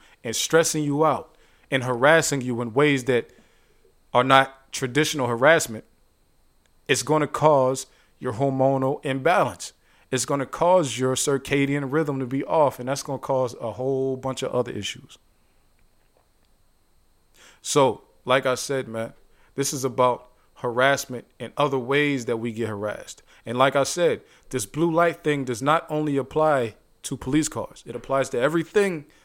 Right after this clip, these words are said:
that has blue light in you. Every screen that you look at, every blue light emanated in front of you will have this same effect at night if you view it. Okay? Our phones have blue light filters.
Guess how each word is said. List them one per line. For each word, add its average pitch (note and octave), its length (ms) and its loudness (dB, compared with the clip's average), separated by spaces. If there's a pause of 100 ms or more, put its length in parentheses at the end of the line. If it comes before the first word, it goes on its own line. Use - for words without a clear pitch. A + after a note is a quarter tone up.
(140)
that A#2 120 -2
has B2 160 2
blue C3+ 280 -2
light D3+ 220 4
in C#3 80 -4
you. C#3 60 -4
Every D#3+ 260 0
screen F3+ 460 0
that D#3+ 180 -2
you D#3+ 80 -6
look E3 240 -2
at, B2+ 160 0
every D#3+ 280 -2
blue C#3+ 320 -4
light D3 320 0
emanated C#3+ 500 0
in B2 100 -6
front D#3 300 -4
of A2 60 -6
you G2+ 200 -12 (260)
will A2+ 100 -2
have C3 200 4
this B2+ 140 2
same D#3+ 320 2
effect D3 480 0
at C3 180 4
night C3+ 260 -2 (440)
if - 180 -6
you A#2 280 -10
view C3 260 0
it. E2 80 -14 (2000)
Okay? C#3+ 380 2 (280)
Our C3 140 4
phones E3+ 400 2
have C#3+ 220 0
blue D3 160 0
light D3 240 2
filters. - 520 -4